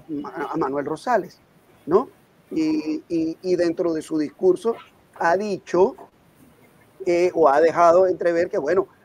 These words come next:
que el gobierno no puede escoger con quién perder, que no sé qué, eh, eso. Sin embargo, ayer conversando con ella, en la, en las preguntas que le hacíamos, ella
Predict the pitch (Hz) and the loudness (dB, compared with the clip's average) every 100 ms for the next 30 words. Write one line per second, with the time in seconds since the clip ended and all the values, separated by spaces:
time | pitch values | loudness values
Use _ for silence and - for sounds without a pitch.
0 | _ 143 131 123 135 156 156 156 147 139 | _ -10 -10 -8 0 2 2 0 -4 -2
1 | 156 147 139 - 143 156 151 131 131 - | 0 2 0 -4 -2 2 0 -2 -12 -6
2 | 147 139 127 151 170 156 143 120 - - | -6 -6 -10 -2 0 0 -2 -12 -20 -6
3 | 156 151 _ _ _ _ - 160 - 156 | -4 -4 _ _ _ _ -14 -14 -10 -12
4 | - - _ _ _ - 214 202 196 196 | -12 -20 _ _ _ -8 0 2 4 4
5 | 196 240 180 175 220 220 - 185 147 - | 2 -2 0 2 2 0 0 -4 -4 -6
6 | 147 147 185 226 202 180 220 202 - - | -6 -4 -2 -2 0 0 0 -6 -10 -12
7 | 131 117 - 113 123 127 143 - 185 190 | -12 -10 -14 -12 -12 -12 -12 -2 -2 -2
8 | 202 185 175 - _ _ _ - 208 226 | -2 -2 -2 -10 _ _ _ -2 4 4